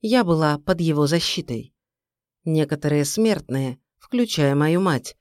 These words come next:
восприняли убийство как знак того, что король Кален Деннер был таким же порочным и жестоким, как король Аберон.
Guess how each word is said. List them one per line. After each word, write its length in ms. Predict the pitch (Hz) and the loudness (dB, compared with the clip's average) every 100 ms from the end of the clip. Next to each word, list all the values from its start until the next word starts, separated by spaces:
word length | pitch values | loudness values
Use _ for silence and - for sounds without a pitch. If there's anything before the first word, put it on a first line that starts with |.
| _ _ - | _ _ -6
восприняли 680 | 190 202 - 240 240 208 190 | 0 0 0 0 2 4 2
убийство 640 | 175 170 202 196 - 156 | 0 -2 -4 -4 -4 -4
как 240 | 147 156 160 | 0 -2 0
знак 300 | 160 147 - | 0 0 0
того, 440 | 147 156 208 214 _ _ _ | -2 2 0 -2 _ _ _
что 260 | - - 240 | -6 -2 0
король 360 | 247 247 240 | 2 2 0
Кален 540 | - 196 170 170 160 - | 0 2 4 2 0 -4
Деннер 540 | 170 226 196 123 127 _ _ _ | 0 2 2 0 -4 _ _ _
был 220 | 208 226 220 | 0 2 2
таким 400 | 202 185 226 170 | 0 0 -2 0
же 120 | 147 | 0
порочным 600 | 156 151 151 147 156 147 | 0 2 2 0 0 0
и 40 | |
жестоким, 600 | 147 143 220 220 220 202 - _ _ - | 0 -2 0 0 0 -2 -6 _ _ -4
как 160 | 254 - | -4 -2
король 400 | 214 175 165 - | 0 2 2 0
Аберон. 580 | - 180 214 196 117 110 | -2 2 2 2 -4 -6